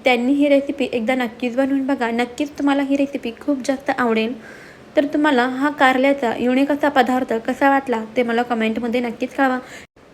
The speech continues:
तर या रेसिपीसाठी तुम्हाला काही सजेशन असतील, तर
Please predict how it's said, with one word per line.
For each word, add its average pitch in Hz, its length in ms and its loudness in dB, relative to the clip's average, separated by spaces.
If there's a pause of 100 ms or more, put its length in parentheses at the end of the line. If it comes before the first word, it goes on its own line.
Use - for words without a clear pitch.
(140)
तर 294 100 6
या 277 200 2
रेसिपीसाठी 294 680 -2
तुम्हाला 262 420 -2
काही 302 220 0
सजेशन 294 500 0
असतील, 233 380 -4
तर 247 100 2